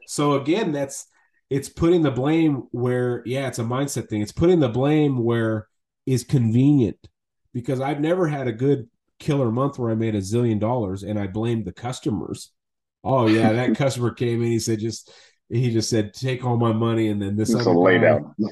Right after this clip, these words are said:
Speaker 1: Yeah, you're not gonna say any of that. You're gonna say, "Oh, they were tough deals, but I, I persevered. I made eighteen grand. I'm salesman of the month."
Speaker 2: Mm-hmm.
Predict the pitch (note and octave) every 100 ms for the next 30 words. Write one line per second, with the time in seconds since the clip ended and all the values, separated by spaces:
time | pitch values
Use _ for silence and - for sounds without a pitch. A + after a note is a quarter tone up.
0 | - - - D3+ C#3+ A2+ D3+ F#3 A3+ F#3+
1 | D#3+ C3 - C#3+ D3 A3 A3 C3+ G2+ E2+
2 | - D3 F3 - B2+ B2+ C#3+ C3 - D#3
3 | - D3 E3+ C#3 - G2 F2 A2+ _ _
4 | - A#2 - E3 - A2+ C3+ D3 F#2+ -
5 | - B2 B2 C#3+ - C3+ A#2 C3 A#2+ G#2
6 | C3+ B2 B2 A2+ B2+ C#3+ D3+ C#3 B2 G2+